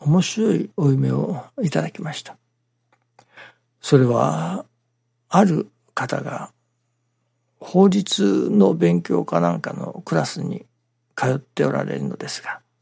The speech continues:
そしてそのクラスの中でなかなかいい成績なのですね。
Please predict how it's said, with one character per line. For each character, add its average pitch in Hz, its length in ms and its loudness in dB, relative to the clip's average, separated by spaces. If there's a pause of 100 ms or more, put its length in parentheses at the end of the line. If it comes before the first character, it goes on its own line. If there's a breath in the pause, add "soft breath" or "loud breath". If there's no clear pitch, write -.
(640)
そ - 180 -2
し - 80 -6
て - 120 -6
そ 156 140 -2
の 151 220 2
ク - 100 -10
ラ 165 140 2
ス - 160 -4
の - 60 -4
中 123 260 -6
で 156 180 -10 (460 loud breath)
な 147 100 2
か 190 100 2
な 185 140 0
か - 320 -2
い 180 220 4
い - 260 -6
成 - 240 0
績 139 400 -4
な 139 120 0
の - 120 -6
で 180 100 -12
す - 160 -14
ね。 175 220 -2